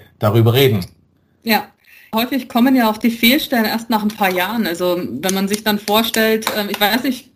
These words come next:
Speaker 2: wie lange gibt man in solchen Fällen dann Garantie, dass die Farbechtheit erhalten bleibt?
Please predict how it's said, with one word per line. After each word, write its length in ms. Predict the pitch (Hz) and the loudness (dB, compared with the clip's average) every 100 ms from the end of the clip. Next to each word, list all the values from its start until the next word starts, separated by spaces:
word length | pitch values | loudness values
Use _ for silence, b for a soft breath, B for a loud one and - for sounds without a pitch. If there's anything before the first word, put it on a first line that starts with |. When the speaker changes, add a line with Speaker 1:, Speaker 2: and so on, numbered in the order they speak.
| _ | _
Speaker 2:
wie 520 | 214 196 190 214 254 | -10 -8 -2 4 4
lange 360 | 240 202 262 240 | 4 2 2 0
gibt 280 | - 262 - | -2 -6 0
man 140 | 262 | 0
in 320 | 226 214 208 | 2 2 2
solchen 340 | 190 202 208 226 | 0 0 0 -2
Fällen 320 | - 202 220 | 0 0 2
dann 260 | 208 202 196 | 0 0 -2
Garantie, 800 | 196 196 190 - 202 294 320 - | -2 -2 -4 -8 -2 -2 -2 -8
dass 180 | 220 214 | -6 -4
die 120 | 226 | -4
Farbechtheit 600 | 220 202 226 - 214 233 208 | -2 0 0 -2 -4 -2 -2
erhalten 400 | - 170 226 233 | -2 -4 0 2
bleibt? 320 | 262 - | 2 0